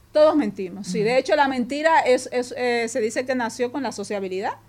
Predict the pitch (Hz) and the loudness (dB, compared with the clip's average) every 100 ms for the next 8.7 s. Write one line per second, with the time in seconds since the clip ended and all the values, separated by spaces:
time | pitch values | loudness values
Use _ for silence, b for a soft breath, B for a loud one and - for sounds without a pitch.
0 | - 180 175 170 - 202 269 214 202 202 | -10 -8 -8 -10 -10 -8 -4 -2 -2 -2
1 | 202 208 214 214 208 220 262 262 254 247 | -6 -6 -6 -4 -2 -2 -2 -2 -4 -4
2 | 226 214 208 202 202 214 208 220 220 247 | -4 -2 -2 -2 -4 -6 -2 -2 0 0
3 | 240 214 214 214 208 214 196 220 202 208 | 2 0 -2 -6 -4 -6 -6 -6 -4 -4
4 | 202 208 190 233 285 185 b b b b | -4 -6 -2 0 0 -2 b b b b
5 | 220 240 311 - - 254 240 247 233 - | -2 0 0 -6 2 4 6 4 2 2
6 | 247 247 247 247 285 330 330 - 277 269 | 2 4 2 0 2 2 2 4 2 4
7 | - 226 220 277 311 233 208 226 214 208 | 0 0 4 4 4 -4 -4 -2 -4 -4
8 | 214 - 202 175 190 202 | -6 -6 -8 -8 -12 -14